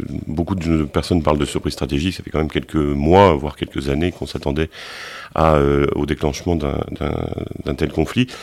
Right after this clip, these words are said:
Alors moi, il m'appartient évidemment pas de commenter les aspects ni, euh, tactiques, ni géostratégiques. Euh, nos officiers d'état-major, euh, c'est beaucoup mieux le faire que moi.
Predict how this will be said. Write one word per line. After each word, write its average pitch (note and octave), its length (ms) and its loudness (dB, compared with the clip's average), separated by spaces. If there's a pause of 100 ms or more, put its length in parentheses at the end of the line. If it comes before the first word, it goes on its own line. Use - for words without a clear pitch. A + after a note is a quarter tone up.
(100)
Alors F2 140 6
moi, A2 100 10
il F#2+ 60 8
m'appartient E2 420 2
évidemment C#2+ 540 2
pas F#2+ 300 4
de D#2 280 -4
commenter D#2 560 -2
les C#2+ 160 -2
aspects - 280 -8
ni, D2 360 -2
euh, D2 60 -4 (140)
tactiques, - 500 -10
ni D2 220 -4
géostratégiques. - 840 -8 (680)
Euh, C#2+ 80 -4
nos D2 220 -4
officiers E2+ 580 0
d'état-major, D2 720 -2
euh, C#2+ 80 -2
c'est E2+ 340 -2
beaucoup D#2 260 -4
mieux E2+ 260 4
le E2 100 6
faire F#2 200 2
que - 80 -4
moi. D2+ 160 -2